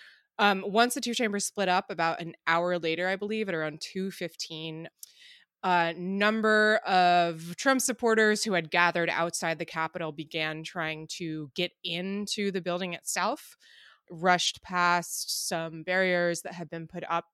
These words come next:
by, I believe, the Capitol Police, and somehow managed to successfully break into the building. There are some pretty astonishing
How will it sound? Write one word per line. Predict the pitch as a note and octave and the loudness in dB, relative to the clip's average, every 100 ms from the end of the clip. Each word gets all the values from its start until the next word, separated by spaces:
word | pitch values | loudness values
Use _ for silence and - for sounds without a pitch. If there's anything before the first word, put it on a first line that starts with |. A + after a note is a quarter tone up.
| - | -6
by, | D#3+ D#3+ - | -4 -4 -6
I | |
believe, | E3 F3 F3+ | -6 -6 -6
the | F3 | -6
Capitol | - D#3+ E3+ E3 | -6 -6 -6 -8
Police, | - D#3 D#3 D#3 - - _ - - _ _ | -8 -8 -6 -6 -6 -8 _ -20 -20 _ _
and | G#3 A3 G#3+ A3 A3 | 4 6 6 4 2
somehow | G3 - A3+ A#3+ C#4 | 4 4 4 4 4
managed | C4 G#3 A#3 B3 - - | 6 4 2 0 -2 -2
to | A3+ A3+ | -2 -2
successfully | G#3 A#3 - G#3 - A#3 A#3 | -2 -2 0 -2 0 0 0
break | E3+ E3 D#3 A3 - | -2 -4 -2 -2 -2
into | F#3+ G#3 G#3+ - G3+ G3+ | -4 -4 -4 -6 -6 -4
the | F3+ | -6
building. | D#3 F3+ A#3 C#3 B2+ D3+ _ - - - - | -4 -4 -4 -8 -10 -18 _ -20 -20 -20 0
There | F#3 F3+ | 2 2
are | - F3+ F3+ | 2 0 0
some | - F#3+ | 0 -2
pretty | - A3+ | -2 0
astonishing | G#3 - F#3 F3 F#3 - F3+ F3 E3+ E3+ E3+ | 0 0 -2 -4 -4 -4 -4 -4 -6 -8 -10